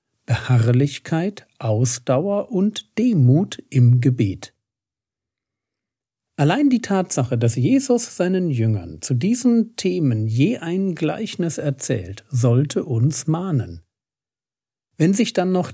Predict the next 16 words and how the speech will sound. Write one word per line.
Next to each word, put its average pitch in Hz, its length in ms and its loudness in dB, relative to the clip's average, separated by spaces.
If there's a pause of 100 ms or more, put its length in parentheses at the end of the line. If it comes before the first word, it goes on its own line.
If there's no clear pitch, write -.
zwei 202 400 -2
Gleichnisse 196 760 -2
um 139 160 2
fast - 560 -4
dasselbe 185 680 2
Thema 151 420 0
drehen, 90 480 -8 (380)
nämlich 160 340 2
darum, 180 400 0
dass 160 220 -2
wir 147 80 4
beim 139 280 2
Beten 156 400 0
nicht 170 220 -4
ermatten 160 640 0
sollen, 90 420 -2